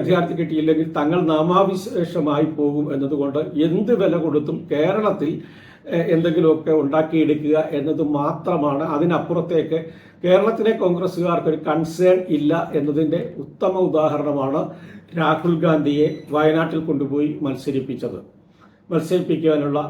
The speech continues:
തീരുമാനം. അതിനെ തുടർന്നാണ് ഈ പ്രശ്നങ്ങൾ ഉള്ളത്. ഇനി നമുക്ക് ഇപ്പോൾ നിലനിൽക്കുന്ന വിവാദങ്ങളിലേക്ക്.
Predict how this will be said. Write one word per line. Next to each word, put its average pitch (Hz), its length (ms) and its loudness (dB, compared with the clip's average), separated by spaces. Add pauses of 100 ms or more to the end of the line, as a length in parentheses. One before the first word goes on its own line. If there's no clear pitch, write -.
തീരുമാനം. 135 440 -2 (100)
അതിനെ 180 300 0
തുടർന്നാണ് 156 420 0
ഈ - 100 -8
പ്രശ്നങ്ങൾ 139 420 -4 (160)
ഉള്ളത്. 131 240 -2 (600)
ഇനി 180 180 2
നമുക്ക് 190 260 0 (640)
ഇപ്പോൾ 185 180 2 (100)
നിലനിൽക്കുന്ന 175 640 2 (160)
വിവാദങ്ങളിലേക്ക്. 143 920 2